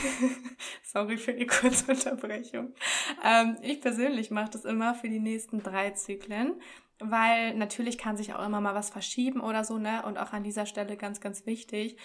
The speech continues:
unsere Natur ist im Endeffekt unsere Natur und unsere Natur lässt sich halt nie hundert Prozent planen.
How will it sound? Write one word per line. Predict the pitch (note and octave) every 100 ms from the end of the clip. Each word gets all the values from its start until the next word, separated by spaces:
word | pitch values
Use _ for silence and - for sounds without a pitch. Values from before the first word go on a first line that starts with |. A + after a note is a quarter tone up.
| - -
unsere | A3 G#3+ G#3+
Natur | G#3 G#3 B3 B3 B3 A#3+
ist | G#3+ -
im | -
Endeffekt | G#3+ A3 - G#3 G#3 - _ _
unsere | A3+ G#3 G#3
Natur | G3 G3 A3 G3 - -
und | G3
unsere | G#3+ G#3+
Natur | G#3 G3+ A3
lässt | G#3 G#3 -
sich | G#3+ -
halt | G3+ G#3
nie | G#3 A3 G#3+
hundert | A3 G#3+ G3+ G3+
Prozent | G#3+ - G3+ G3+
planen. | - G3+ G3+ G3+ A3